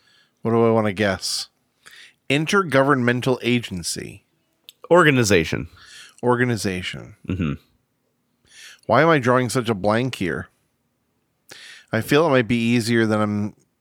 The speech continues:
Speaker 1: letting my brain think. I'm gonna say the U N.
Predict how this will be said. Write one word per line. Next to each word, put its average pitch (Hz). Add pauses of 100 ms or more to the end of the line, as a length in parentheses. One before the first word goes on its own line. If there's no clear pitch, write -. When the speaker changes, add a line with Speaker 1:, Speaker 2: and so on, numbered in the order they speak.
(760)
Speaker 1:
letting 120
my 113
brain 107
think. 107 (1400)
I'm 135
gonna 185
say 190
the 156
U 131
N. 95